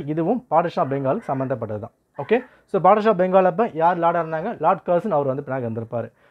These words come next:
இதுவும் ஒரு முக்கியமான காரணமா இருந்தது. இன்னொன்னு என்ன அப்படின்னா, so, நைன்டீன்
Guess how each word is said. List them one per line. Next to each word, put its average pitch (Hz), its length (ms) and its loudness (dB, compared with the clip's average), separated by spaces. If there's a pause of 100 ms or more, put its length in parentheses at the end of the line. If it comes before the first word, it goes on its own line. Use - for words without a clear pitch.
(120)
இதுவும் 208 380 4
ஒரு 160 160 0
முக்கியமான 165 380 -4
காரணமா 139 360 -4
இருந்தது. 113 320 -8 (320)
இன்னொன்னு 254 240 4
என்ன 208 220 2
அப்படின்னா, 147 440 -2 (720)
so, 196 160 -2
நைன்டீன் 220 400 2